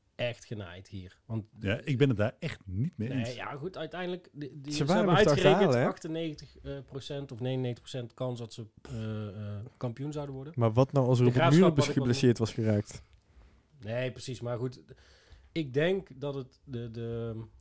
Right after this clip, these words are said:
Speaker 1: ehm, nou ja, goed, als je trouwens de, de publieke opinie leest en ook eigenlijk alle voetbalkenners, ik heb inmiddels alle podcasts weer afgeluisterd en alle, alle praatprogramma's weer afgekeken. En eigenlijk is iedereen het wel over eens dat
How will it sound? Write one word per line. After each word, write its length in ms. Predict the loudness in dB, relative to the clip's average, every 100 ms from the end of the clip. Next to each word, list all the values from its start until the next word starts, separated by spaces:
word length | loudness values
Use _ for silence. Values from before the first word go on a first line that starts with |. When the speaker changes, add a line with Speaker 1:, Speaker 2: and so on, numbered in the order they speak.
| _
Speaker 1:
ehm, 120 | -10 -6 -6 -8
nou 100 | -8 -6
ja, 140 | -4
goed, 160 | -4 -4
als 140 | -6
je 60 | -6
trouwens 260 | -4 -4 -4
de, 120 | -6
de 100 | -6
publieke 360 | -8 -8 -6 -4
opinie 480 | -4 -4 -4 -4 -6
leest 380 | -6 -4 -4 -6
en 60 |
ook 100 | -8
eigenlijk 340 | -6 -8 -8 -6
alle 120 | -6
voetbalkenners, 680 | -6 -6 -6 -6 -8 -8 -12
ik 80 | -14
heb 180 | -14 -12
inmiddels 340 | -10 -10 -10
alle 160 | -10 -12
podcasts 480 | -14 -10 -8 -6
weer 120 | -6 -6
afgeluisterd 640 | -8 -8 -6 -6 -8 -8
en 60 |
alle, 180 | -6 -4
alle 320 | -4 -4 -6 -8 -10
praatprogramma's 640 | -8 -8 -8 -8 -6 -6
weer 100 | -8
afgekeken. 480 | -10 -12 -6 -4 -4 -6
En 60 |
eigenlijk 220 | -10 -10 -12
is 100 | -12
iedereen 260 | -8 -6
het 80 | -6
wel 120 | -6
over 160 | -8 -6
eens 200 | -6 -4
dat 220 | -6 -8